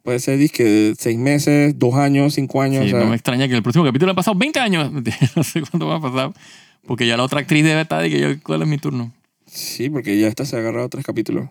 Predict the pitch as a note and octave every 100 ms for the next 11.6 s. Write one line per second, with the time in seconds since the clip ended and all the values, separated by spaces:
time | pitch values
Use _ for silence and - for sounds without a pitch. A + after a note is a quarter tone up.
0 | _ - F#2 E2 - - _ _ A2+ A2+
1 | B2 C3 C#3+ C#3 C3 C3 A#2+ A#2 A2 -
2 | G2 A2 G#2 - A#2 G#2 A2 G#2+ G#2+ A2
3 | G#2+ A#2+ A#2+ C#3 A#2+ A2 G2 F#2+ A2 G#2
4 | G2+ G2 F#2+ - F#2+ F#2+ F#2+ - A#2 B2
5 | C3 C#3 - - A#2+ A#2 B2+ C3+ A2+ A#2
6 | B2 A#2+ A2+ C3+ _ _ _ _ A#2 A#2
7 | A2+ A#2 A#2+ B2+ C#3+ C#3+ A#2+ C#3 C3 G#2
8 | A#2 A2+ A#2 A#2 C#3+ C#3 A#2+ A#2 G#2+ -
9 | G2 G#2+ A2 G#2 C3 B2 - C3 A2+ F#2
10 | - F#2 G2 A2+ G2+ F#2 - E2+ G#2 A#2
11 | F#2+ G#2+ B2 B2 A#2